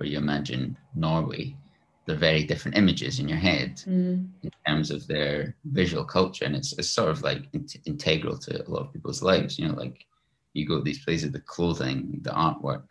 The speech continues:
Speaker 1: the architecture, like, even the food, it's like you have these, and they can be ancient, you know, and been going on for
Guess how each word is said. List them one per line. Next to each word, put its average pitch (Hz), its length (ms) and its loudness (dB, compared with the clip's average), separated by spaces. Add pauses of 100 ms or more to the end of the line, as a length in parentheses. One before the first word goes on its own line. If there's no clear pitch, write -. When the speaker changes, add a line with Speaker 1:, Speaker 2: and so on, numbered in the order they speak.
Speaker 1:
the 62 240 -10 (100)
architecture, - 800 -4
like, - 240 -8
even - 180 0
the 73 80 0
food, 80 340 2
it's - 220 -8
like 71 340 0 (540)
you 80 140 0
have 82 320 2
these, - 420 -2 (1300)
and 82 120 2
they 76 60 2
can - 120 0
be 73 160 0
ancient, 87 460 0 (280)
you 82 100 -2
know, 69 100 0
and - 240 -2 (260)
been - 220 -4
going 78 200 -2
on - 200 -4 (160)
for - 260 -10